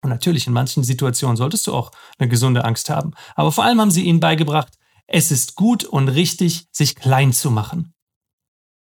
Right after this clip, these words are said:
Nicht gesehen zu werden, bloß nicht derjenige zu sein, der die Frau erobert, sondern lieber im Hintergrund zu sein,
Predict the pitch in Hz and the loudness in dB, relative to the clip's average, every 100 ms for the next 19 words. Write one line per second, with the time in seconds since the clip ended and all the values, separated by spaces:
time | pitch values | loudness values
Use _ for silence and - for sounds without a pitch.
0 | _ _ 151 190 - 170 143 151 147 - | _ _ 2 2 2 0 2 2 2 -2
1 | 135 139 135 135 127 _ _ _ - 147 | 0 0 0 -2 -4 _ _ _ 0 2
2 | 196 - 170 165 151 151 143 147 139 135 | 4 2 2 2 0 0 2 0 -2 -2
3 | - 123 135 131 123 - - - 135 123 | -4 -2 0 0 -4 -10 -12 -2 2 2
4 | - 127 120 135 123 139 - - 151 165 | 0 0 0 -2 -4 -6 -10 -4 0 2
5 | 170 214 214 202 - _ _ - 165 - | 2 2 0 -2 -6 _ _ -14 -14 -6
6 | - 226 214 151 123 120 - 190 190 | 0 0 0 -2 -2 -2 -6 -8 -8